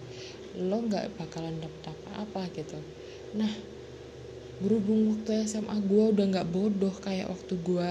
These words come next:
S M P, gue bilang sama dia, "Ya biarin masa lalu gue, waktunya terbuang sia-sia, yang penting masa depan gue itu waktu gue bermanfaat banget buat hidup gue," gitu.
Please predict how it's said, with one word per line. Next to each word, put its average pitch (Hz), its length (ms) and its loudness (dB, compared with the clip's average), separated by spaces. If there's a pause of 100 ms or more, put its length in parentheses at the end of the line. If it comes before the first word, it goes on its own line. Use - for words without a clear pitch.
(160)
S - 80 -2
M 214 320 2
P, 170 240 -2 (680)
gue 226 220 6
bilang 226 400 6
sama 190 240 2
dia, 190 320 2 (720)
"Ya 214 160 8
biarin 196 560 4
masa 202 320 4
lalu 185 320 4
gue, 208 320 4 (420)
waktunya 190 400 2
terbuang 175 460 0
sia-sia, 190 480 0
yang 190 100 2
penting 196 320 4
masa 196 240 2
depan 170 320 0
gue 165 240 0 (140)
itu 233 260 0 (1400)
waktu 180 320 -4
gue 185 240 4
bermanfaat 170 640 -6
banget 180 320 -2
buat 165 160 0
hidup 160 220 -2 (100)
gue," 165 140 -2 (180)
gitu. - 100 -8